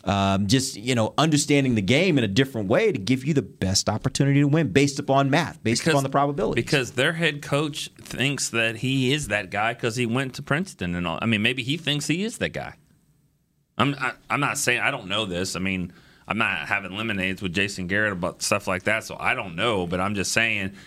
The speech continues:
Speaker 2: it's hard. I mean, he's been around football forever. I don't know how those coaches think about a guy sitting up there Moneyball-like telling them that this is a good, I don't, I don't know. And I don't even know if that's a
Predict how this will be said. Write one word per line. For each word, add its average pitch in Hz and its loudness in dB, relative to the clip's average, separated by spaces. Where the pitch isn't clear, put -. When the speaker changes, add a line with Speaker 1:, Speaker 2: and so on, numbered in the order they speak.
Speaker 2:
it's - -4
hard. 110 2
I - -4
mean, 101 -2
he's 117 0
been 113 0
around 104 -2
football 101 0
forever. 104 0
I 95 0
don't 127 -2
know 120 0
how 110 0
those 110 -4
coaches 104 -4
think 107 -2
about 98 0
a 85 -8
guy 101 -2
sitting 110 0
up 104 -4
there 104 0
Moneyball-like 98 0
telling 107 -4
them 98 -4
that 95 -4
this 101 -4
is 95 -6
a 92 -2
good, 92 -4
I 85 -4
don't, 78 -8
I 92 0
don't 87 -6
know. 73 -10
And 85 -2
I 123 2
don't 139 -2
even 98 -4
know 92 -2
if 82 -10
that's 90 -4
a 80 -4